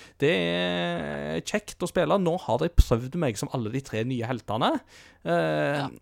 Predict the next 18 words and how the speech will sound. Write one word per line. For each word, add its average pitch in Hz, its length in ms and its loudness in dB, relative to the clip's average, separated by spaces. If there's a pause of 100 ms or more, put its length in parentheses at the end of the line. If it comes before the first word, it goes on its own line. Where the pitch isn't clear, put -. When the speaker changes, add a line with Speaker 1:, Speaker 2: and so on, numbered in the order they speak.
(140)
Speaker 1:
jeg 156 240 2
synes, - 640 0
eh, 151 200 2
det 135 280 0 (120)
er, 131 140 0
altså, 139 200 -4
Sojourn 214 800 2
synes - 240 -2
jeg 156 120 -4
er 120 140 2
litt 131 180 -2
gøy 123 220 4
å 113 80 2
spille. 127 560 2
Hun 143 160 0
har 127 180 2
en 143 120 0
sånn, 113 380 -2